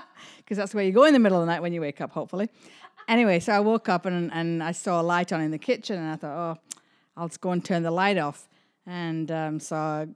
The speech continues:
I go, I walked towards the kitchen and it wasn't a light. It was like, um,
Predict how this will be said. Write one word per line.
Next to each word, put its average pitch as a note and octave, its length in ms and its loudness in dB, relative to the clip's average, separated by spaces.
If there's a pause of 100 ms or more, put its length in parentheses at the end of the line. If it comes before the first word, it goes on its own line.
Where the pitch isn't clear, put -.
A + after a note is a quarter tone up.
(100)
I D#3+ 100 -6
go, E3 220 -4
I D3+ 120 -10
walked E3 300 -6
towards E3+ 260 -4
the E3 60 -12
kitchen D#3 600 -6 (340)
and D3+ 460 -4
it D#3 100 -10
wasn't E3 400 -4
a D#3+ 80 -6
light. D#3+ 640 -6 (260)
It - 60 -18
was D#3 140 -10
like, D3+ 340 -8
um, D3+ 680 -8